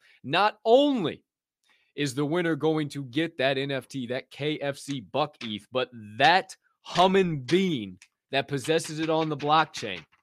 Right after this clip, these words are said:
Now, hold on to your potatoes, kids. Here's where it gets good. Is gonna get a free year of fucking Kentucky Fried Chicken. The Colonel is hooking 'em fat for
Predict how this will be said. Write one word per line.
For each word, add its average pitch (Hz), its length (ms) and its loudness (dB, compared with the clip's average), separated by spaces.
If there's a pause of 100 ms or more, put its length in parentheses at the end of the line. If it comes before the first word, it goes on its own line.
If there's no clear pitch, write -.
(680)
Now, 101 80 -8
hold 120 180 -8
on 123 120 -6
to 123 40 -10
your 113 80 -10
potatoes, 107 420 -8
kids. 87 280 -12
Here's 98 180 -10
where 110 120 -6
it 104 80 -20
gets 110 200 -10
good. 110 240 -4 (920)
Is 175 160 2
gonna 247 240 8
get 202 160 8
a 196 80 6
free 285 480 4
year 233 400 4
of 160 160 4
fucking 208 400 4
Kentucky 185 500 0
Fried 185 400 4
Chicken. 175 340 0
The 165 100 -6
Colonel 320 420 2
is 190 100 0
hooking 294 300 4
'em 175 100 -4
fat 247 320 4 (160)
for 175 220 -12